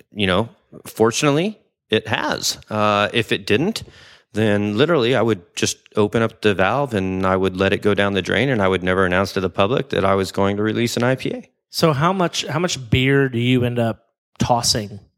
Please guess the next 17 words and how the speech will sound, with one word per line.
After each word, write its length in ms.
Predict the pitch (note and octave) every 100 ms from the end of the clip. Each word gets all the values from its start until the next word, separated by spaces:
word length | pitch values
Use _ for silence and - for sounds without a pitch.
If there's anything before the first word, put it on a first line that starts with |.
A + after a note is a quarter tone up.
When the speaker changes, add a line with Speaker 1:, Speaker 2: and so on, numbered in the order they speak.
| _ _ _ _
Speaker 2:
because 300 | C3+ - A#2+
it 60 | A#2
doesn't 280 | A#2+ A#2+
meet 140 | - G#2
your 140 | A2
quality 400 | G#2+ A2 A2 G#2
standards? 600 | G#2+ A2+ G#2+ F#2+ F2 - - _ _ _ _ _ _
Speaker 1:
Not 460 | A#2 F3+ A#3+ B3+ - -
all 460 | C#3+ D3+ E3 E3+
that 420 | B2+ F#2+ G#2 C3
much, 520 | B2+ B2 F#3 - - A2+
but, 300 | A2+ A2 -
you 120 | C3
know, 80 | B2+
it's 400 | A2 A#2 - -
never, 720 | C3+ C3+ D3 D#3 D3 C#3 D#2+ - - _ _ _ _ _ _ _ C#3
um, 540 | C3+ C3 B2 A#2 G#2